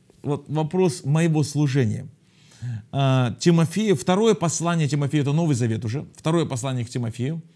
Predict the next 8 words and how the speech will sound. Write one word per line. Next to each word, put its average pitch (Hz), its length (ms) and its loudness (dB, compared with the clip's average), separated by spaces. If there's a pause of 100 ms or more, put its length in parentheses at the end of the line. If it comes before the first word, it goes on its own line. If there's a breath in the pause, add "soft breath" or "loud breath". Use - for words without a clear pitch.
(380 loud breath)
четвёртая 117 580 2
глава. 165 380 -2 (560)
"Но 160 140 2
ты 254 160 2
будь 214 220 6
бдителен 175 680 2
во 156 100 2
всём, 101 380 -2